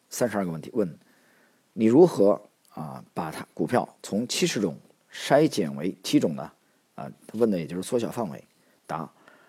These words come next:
我单挑那些全部满足特征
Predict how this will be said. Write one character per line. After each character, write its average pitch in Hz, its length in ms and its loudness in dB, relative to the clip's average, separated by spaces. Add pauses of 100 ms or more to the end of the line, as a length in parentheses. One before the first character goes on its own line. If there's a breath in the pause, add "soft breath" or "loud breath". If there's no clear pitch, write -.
(120 soft breath)
我 110 100 2
单 175 220 8
挑 175 160 6
那 151 140 4
些 113 160 2
全 104 340 -4
部 156 320 4 (540)
满 92 120 -4
足 98 140 -2
特 135 160 4
征 123 260 0